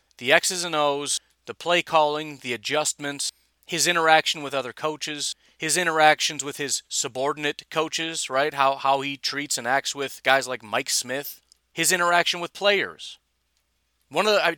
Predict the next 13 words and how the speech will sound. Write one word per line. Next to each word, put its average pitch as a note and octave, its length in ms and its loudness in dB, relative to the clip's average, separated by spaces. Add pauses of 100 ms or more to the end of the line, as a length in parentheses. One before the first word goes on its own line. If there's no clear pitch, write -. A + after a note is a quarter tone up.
(200)
if D3 180 -12
you E3+ 120 -8
look G#3+ 160 -2
at, - 180 -4
again, D#3 360 -2
the G#2+ 100 -12 (120)
teams F3+ 300 -6
like D#3+ 180 -6
Carolina D#3+ 440 -4
Panthers D#3+ 440 -6
and D3+ 120 -6
the C#3 60 -8
Raiders, D3 460 -6